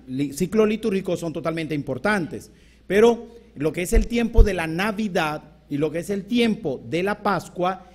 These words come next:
vienen a tener un sentido y un significado más profundo de nuestra fe cristiana. La Navidad, porque recuerden que es el nacimiento del Señor, celebramos la natividad, la Navidad del Señor. Se cumplen las promesas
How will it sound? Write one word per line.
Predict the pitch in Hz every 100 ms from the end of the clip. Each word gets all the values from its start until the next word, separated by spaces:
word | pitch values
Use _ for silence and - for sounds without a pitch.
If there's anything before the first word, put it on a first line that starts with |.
| -
vienen | 160 214 233
a | 208 -
tener | 165 190
un | 214
sentido | 208 214 208 233 233 226 226
y | 156
un | 180 196
significado | 233 214 170 151 - 202 208
más | 190 214 233
profundo | - 240 220 233 240 233
de | 233
nuestra | 170 - 143
fe | 165 208 214
cristiana. | 135 120 160 180 151 104 - - -
La | - 151
Navidad, | 143 139 165
porque | 233 202 175
recuerden | 151 175 185 180
que | 170
es |
el | 175
nacimiento | 156 135 151 156
del | 143
Señor, | 123 139 233
celebramos | 165 151 139 185 202
la | 151
natividad, | 139 - 123 147 202
la | 156
Navidad | 123 120 170
del | -
Señor. | 120 139 170 - - - - _
Se | - 208 208
cumplen | 277 294 247
las | 190
promesas | 170 190 269 226 190 -